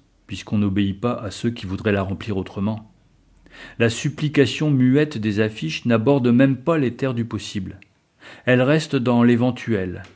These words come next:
et caresse imperceptiblement l'amour-propre dans le bon sens du poil. Oui, vous faites partie des gens que tout cela pourrait séduire.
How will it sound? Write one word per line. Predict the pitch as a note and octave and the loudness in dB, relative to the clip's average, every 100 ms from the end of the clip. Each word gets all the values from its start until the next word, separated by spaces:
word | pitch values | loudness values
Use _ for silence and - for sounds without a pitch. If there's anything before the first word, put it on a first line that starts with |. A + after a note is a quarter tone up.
| _ _ - - | _ _ -20 -4
et | A2 A2 | -2 0
caresse | C3 B2 D3+ D3 | 0 0 -2 -2
imperceptiblement | C3 B2 A#2+ - C3 A#2+ - B2+ A#2+ A#2 C#3 | -6 -6 -8 -6 -8 -8 -10 -2 0 2 0
l'amour-propre | C3+ A2 G#2+ G2+ - - A#2 - - | 0 0 -2 -4 -10 -8 -8 -8 -8
dans | G2 | -4
le | F#2+ | -4
bon | F#2 F2 F#2 | -4 -6 -8
sens | - G2 E2+ | -8 -8 -8
du | F#2 | -14
poil. | - F2 D#2 D#2 _ _ _ _ _ _ _ _ - - - | -12 -12 -12 -16 _ _ _ _ _ _ _ _ -20 -20 -4
Oui, | G#2+ G#2 - - | -2 -2 -14 -6
vous | G#2+ | -4
faites | A2 C3 B2 | 0 -2 -2
partie | A#2 - - D#3 | -6 -6 -8 -2
des | A#2+ | 0
gens | G#2+ C#3 D#3 | 2 0 -2
que | A#2 | -4
tout | A#2 E3+ | -4 -6
cela | E3+ - B2 D#3 | -4 -2 0 -2
pourrait | - A2 A2+ | -4 -4 -4
séduire. | A2+ G#2+ F#2 F#2+ F2+ | -4 -6 -6 -8 -10